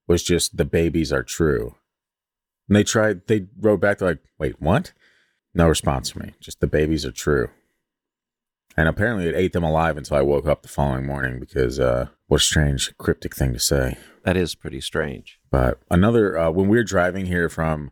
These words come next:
Speaker 1: uh, and I can talk about it now 'cause it didn't happen, obviously, but, uh, when we were driving here from Vegas, when I was moving up here, we were going along a very windy, curvy path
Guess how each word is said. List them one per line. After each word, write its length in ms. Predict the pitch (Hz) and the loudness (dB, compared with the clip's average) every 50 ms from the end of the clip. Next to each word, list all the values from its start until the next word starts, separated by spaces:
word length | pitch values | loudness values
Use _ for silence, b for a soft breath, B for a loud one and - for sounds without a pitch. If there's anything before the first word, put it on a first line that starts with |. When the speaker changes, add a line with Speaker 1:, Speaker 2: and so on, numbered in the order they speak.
| - _ | -14 _
Speaker 1:
uh, 100 | 78 73 65 | -10 -2 0
and 100 | 80 101 | 2 2
I 80 | 117 113 | 2 0
can 80 | - | 0
talk 240 | - - 90 85 - | 0 0 0 0 2
about 100 | 82 78 | 0 0
it 60 | 73 | 0
now 120 | 76 73 71 | -2 -4 -6
'cause 180 | - - - - | -8 -12 -12 -12
it 20 | |
didn't 180 | 76 71 71 67 67 | -12 -12 -12 -14 -16
happen, 240 | 65 64 - 71 67 | -18 -18 -18 -20 -20
obviously, 400 | 64 65 65 69 - - 80 82 | -20 -20 -20 -20 -14 -12 -12 -2
but, 240 | 82 87 82 80 b b b b b b b - | 2 2 2 2 b b b b b b b -2
uh, 100 | 80 78 | 0 2
when 120 | 80 87 | 4 4
we 40 | 95 | 4
were 80 | 101 92 | 4 2
driving 320 | 85 85 80 85 82 82 | 2 0 0 0 0 -2
here 180 | 85 82 80 73 | -2 -2 -2 -2
from 460 | - - 76 76 69 67 65 62 - | -2 -2 -2 -2 -2 -2 -6 -8 -4
Vegas, 560 | - 73 73 76 71 69 69 - - - - - _ _ _ _ _ _ | 0 0 0 2 2 0 0 0 -2 -4 -8 -12 _ _ _ _ _ _
when 140 | - 82 | 2 2
I 20 | 76 | 2
was 100 | 67 - | 2 2
moving 240 | 82 78 67 71 78 | 2 0 2 2 0
up 180 | 82 82 - - | 0 0 0 -2
here, 260 | 71 69 67 64 - _ _ _ _ _ | -2 -2 -2 -4 -8 _ _ _ _ _
we 200 | 85 92 107 113 | 4 6 6 6
were 140 | 117 120 104 | 6 4 2
going 280 | 95 104 98 95 92 | 2 0 0 0 0
along 320 | 87 85 82 80 78 78 76 | 0 0 2 2 0 0 0
a 60 | 73 | -2
very 240 | 71 80 80 78 71 | -2 0 0 0 -2
windy, 560 | 71 73 73 71 76 78 76 76 76 71 67 | -4 -4 -4 -2 -2 -2 0 0 0 0 -2
curvy 380 | - - 80 76 69 71 69 - | -2 -2 -2 -2 0 -2 -6 -4
path 460 | - 69 69 69 67 65 - - | -2 0 2 2 0 0 -4 -8